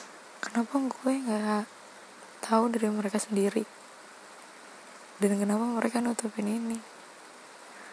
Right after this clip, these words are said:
Apakah gue punya salah? Atau apa?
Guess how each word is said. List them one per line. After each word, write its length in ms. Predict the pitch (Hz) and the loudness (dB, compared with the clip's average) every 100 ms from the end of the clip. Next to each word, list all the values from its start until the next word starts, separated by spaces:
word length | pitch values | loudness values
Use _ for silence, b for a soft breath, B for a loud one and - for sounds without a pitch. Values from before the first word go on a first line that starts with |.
| B - - - - - - - - - - - - - - - - - - - | B -18 -18 -18 -18 -18 -18 -18 -18 -18 -18 -18 -18 -18 -18 -18 -18 -18 -18 -10
Apakah 480 | - 202 - 196 190 | -8 -8 0 4 6
gue 160 | 185 190 | 6 4
punya 240 | 180 190 190 | 4 2 4
salah? 640 | - 208 185 185 190 240 B B - - B B B B B - - - - - - B B | 2 2 2 4 2 2 B B -12 -14 B B B B B -18 -18 -18 -18 -18 -14 B B
Atau 400 | - 185 185 226 | 2 6 6 4
apa? 480 | - - 208 208 | 0 2 4 4